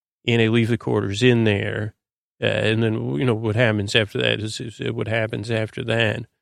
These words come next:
And, you know, I do try to play the game to conclusion. I do try to, uh, have a little mystique around it and say I only play it once and then the game goes away.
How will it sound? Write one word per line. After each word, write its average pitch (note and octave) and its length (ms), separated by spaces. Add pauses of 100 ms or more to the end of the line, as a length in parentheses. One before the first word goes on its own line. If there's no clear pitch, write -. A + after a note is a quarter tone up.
(720)
And, A2+ 320
you A#2+ 260
know, A2 160
I A2 60
do B2+ 180
try B2+ 240
to A2 80
play A#2+ 220
the A2+ 80
game A2+ 300
to A2+ 80
conclusion. B2 760
I B2 160
do D3 200
try C#3 260
to, B2 420
uh, G#2+ 40
have A#2 220
a A#2+ 40
little C#3 340
mystique C3 440
around A2+ 240
it A2+ 60
and G#2 100
say A2+ 200
I A2+ 40
only A2+ 200
play A#2 240
it A2 100
once G#2+ 380
and G#2+ 140
then G2+ 140
the G#2+ 100
game A2 260
goes G#2+ 300
away. A#2 640